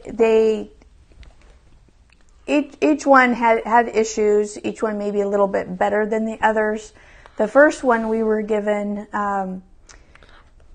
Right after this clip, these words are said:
their mechanic said this car will maybe last, I think, six months or so, somewhere <coughs> there. It wasn't very long.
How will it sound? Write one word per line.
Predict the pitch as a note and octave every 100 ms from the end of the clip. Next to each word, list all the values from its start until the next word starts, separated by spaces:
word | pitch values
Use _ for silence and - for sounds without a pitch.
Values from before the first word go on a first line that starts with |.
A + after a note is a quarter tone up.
| - _ - -
their | G3 B3+ D4+
mechanic | D4+ C4+ C4+ A#3 G#3 -
said | - A3 G#3+ G3+
this | A3 A3
car | - - A3+ A3
will | G#3+ G#3
maybe | G#3 G#3 A#3 A#3+ B3 A#3
last, | G#3+ G3+ G3+ G3+ F#3 - - -
I | -
think, | G#3+ G#3
six | - A#3+ A#3+ -
months | B3+ C#4 C#4 - - - - - - -
or | G3+ G3 F#3+
so, | - - C#4+ A#3+
somewhere | - D4+ C#4 A#3
<coughs> | - - A#3 G#3+ C3
there. | G3 F#3
It | G3
wasn't | G#3+ G#3 F#3+
very | G3 F#3
long. | F#3 G3 F3+ F#3